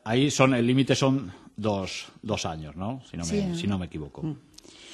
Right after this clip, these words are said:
Speaker 2: Mm, otras, mm, de las reformas es el ingreso en centros penitenciarios.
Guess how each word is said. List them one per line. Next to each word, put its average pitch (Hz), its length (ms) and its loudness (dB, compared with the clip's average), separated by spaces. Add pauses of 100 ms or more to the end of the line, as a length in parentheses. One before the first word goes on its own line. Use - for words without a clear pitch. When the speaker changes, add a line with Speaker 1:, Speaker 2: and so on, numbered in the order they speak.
(520)
Speaker 2:
Mm, 226 240 10 (100)
otras, 285 720 4
mm, 202 580 4
de 185 160 2
las 170 260 0 (180)
reformas 233 840 2
es 202 300 2
el 220 160 2
ingreso 214 680 2 (280)
en 190 380 4
centros 220 400 4
penitenciarios. 156 1040 -2